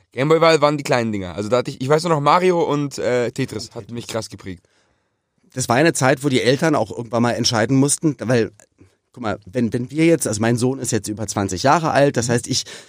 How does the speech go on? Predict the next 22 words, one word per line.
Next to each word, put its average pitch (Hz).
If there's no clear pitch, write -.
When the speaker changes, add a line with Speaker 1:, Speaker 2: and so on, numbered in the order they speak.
Speaker 2:
ich -
kannte 131
Computerspielen 127
selber 135
aus -
meiner 135
Kindheit 170
und 123
konnte 139
ihm 147
dann 143
manchmal 107
helfen, 143
aber 110
auch 104
mal 123
sagen, 113
so, 131
jetzt 117
reicht's 135
für 135
heute 131